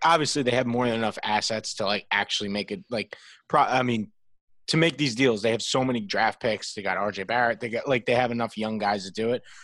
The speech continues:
But Mitch is probably, like, I think we can all probably agree that he's their number two, like, player asset to make in one of these deals. But one of the problems is, like, you look at Phoenix, they have Ayton. They're not gonna be like, "Oh, we need a, you know, we need a starting center in here."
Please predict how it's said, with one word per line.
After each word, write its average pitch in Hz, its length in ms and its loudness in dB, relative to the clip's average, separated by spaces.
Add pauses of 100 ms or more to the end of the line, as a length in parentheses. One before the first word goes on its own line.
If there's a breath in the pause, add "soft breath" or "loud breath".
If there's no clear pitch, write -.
(220 loud breath)
But 113 260 2
Mitch 147 340 0
is 151 80 -2
probably, 123 440 4
like, 104 180 -4 (160)
I 117 80 -2
think 123 140 -2
we 120 100 -2
can 117 120 -2
all 117 180 4
probably 113 360 2
agree 107 300 -2
that 104 100 -2
he's 110 220 -4
their 104 120 -6
number 101 440 -8
two, 101 640 -6
like, 92 160 -8 (200)
player 113 580 -4 (100)
asset 117 540 -2
to 107 200 -8
make 110 280 -4
in 120 80 -4
one 120 100 -4
of 120 60 -6
these 120 160 -10
deals. 139 360 -2 (560 soft breath)
But 131 100 2
one 131 120 2
of 135 60 2
the 123 60 -2
problems 131 400 4
is, 101 120 -10
like, 104 180 -6 (480)
you 127 120 0
look 117 140 0
at 110 100 -2
Phoenix, 147 600 -4 (240)
they 120 120 -2
have 127 180 2
Ayton. 110 420 -2
They're 117 120 -4
not 117 200 0
gonna 117 200 -2
be 113 120 -4
like, 101 320 -4
"Oh, 120 140 2
we 110 160 -4
need 113 240 -4
a, 104 240 -4
you 123 140 -8
know, 104 80 -6
we 107 120 -6
need 113 160 -6
a 104 60 -4
starting 104 400 -2
center 131 320 -2
in 117 80 -6
here." 120 240 -6